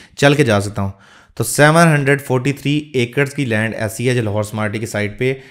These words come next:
डिलीवर हो चुकी है, जो फिजिकली चल के मैं जा सकता हूँ जहाँ पे, यानी फिजिकली जहाँ पे गाड़ी जा सकती है। और मैप पे जो शो की हुई लैंड है मैं वो भी एक्सप्लेन कर दूँगा। तो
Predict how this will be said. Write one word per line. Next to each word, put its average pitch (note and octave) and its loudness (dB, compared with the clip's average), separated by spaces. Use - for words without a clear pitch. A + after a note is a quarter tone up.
डिलीवर B2+ 0
हो A#2 2
चुकी A2+ -6
है, A#2+ -2
जो A2 -6
फिजिकली A#2 -4
चल A#2 -4
के A#2+ -4
मैं A#2 -6
जा G#2 0
सकता G#2+ -6
हूँ B2 -2
जहाँ A2 -4
पे, A#2+ -4
यानी C3 -4
फिजिकली B2 -4
जहाँ A2+ -6
पे D3 -4
गाड़ी A#2+ 0
जा A2+ -2
सकती G2+ -12
है। G2 -6
और B2 -2
मैप B2 -2
पे D#3 -2
जो D3+ -2
शो C#3+ 0
की C#3 -2
हुई C#3 2
लैंड B2 0
है B2+ 0
मैं B2+ 0
वो B2 0
भी C3+ 0
एक्सप्लेन C3+ -4
कर B2+ 0
दूँगा। C3 -2
तो C3 -4